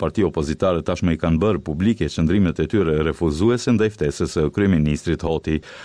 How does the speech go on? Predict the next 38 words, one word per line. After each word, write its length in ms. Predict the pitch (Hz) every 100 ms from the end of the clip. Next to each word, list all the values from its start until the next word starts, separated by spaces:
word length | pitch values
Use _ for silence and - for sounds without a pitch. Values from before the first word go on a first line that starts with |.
| -
Analisti 460 | 113 123 135 131 123
e 20 |
zhvillimeve 540 | 104 120 123 123 113 110 110
politike 480 | 104 104 113 101
në 140 | 95 92
Kosovë, 320 | 95 - 107 82
Donika 400 | 87 110 107 76
Emini, 380 | 78 110 113 82 - _
thot 240 | - 131 123 87
për 140 | 82
Radion 320 | 82 80 82
Evropa 420 | 80 82 82 -
e 80 | 80
Lirë 220 | 95 123 -
që 120 | 95
ftesa 340 | - 104 104
e 60 | 101
kryeministrit 640 | 107 101 107 107 107 101 104
Hoti 240 | 110 107
ndaj 220 | 98 98
partive 400 | 101 92 113 104 98
politike 480 | 104 95 92 107 107
opozitare 600 | 92 98 92 92 110 95
për 140 | 82 80
të 100 | 85
qenë 220 | - 87 80
pjesë 260 | 92 -
e 60 | 78 82
delegacionit 640 | 80 80 82 - 98 80
të 140 | 85 80
qeverisë 380 | 82 82 87 -
së 60 | 73
Kosovës 400 | 80 101 85 76
për 220 | - -
takimet 400 | 82 78 98 82
në 140 | 80 78
Washington 480 | 76 85 80 95
dhe 80 | 78